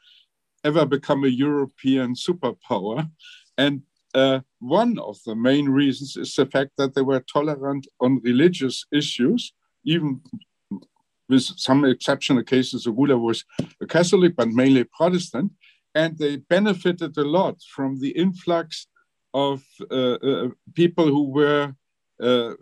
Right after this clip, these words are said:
forced out of other countries, like the Huguenots after the revision of the Edict of Nantes in sixteen eighty-five in France. And the Huguenots brought with them the most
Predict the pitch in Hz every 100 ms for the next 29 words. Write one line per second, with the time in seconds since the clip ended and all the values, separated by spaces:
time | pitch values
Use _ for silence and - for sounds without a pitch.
0 | 87 - 156 156 156 135 147 139 - 143
1 | 139 135 156 156 156 104 - 120 127 131
2 | _ 127 117 185 180 147 143 147 - -
3 | _ _ _ - 135 139 147 135 143 139
4 | 131 151 151 151 143 135 _ _ - 131
5 | 127 135 135 151 147 - 127 135 131 139
6 | 135 131 - 135 - 139 107 135 135 -
7 | 143 143 143 120 - - 170 135 208 -
8 | - - - 135 147 196 240 202 156 180
9 | 180 - 156 151 151 196 - 151 156 139
10 | 147 165 175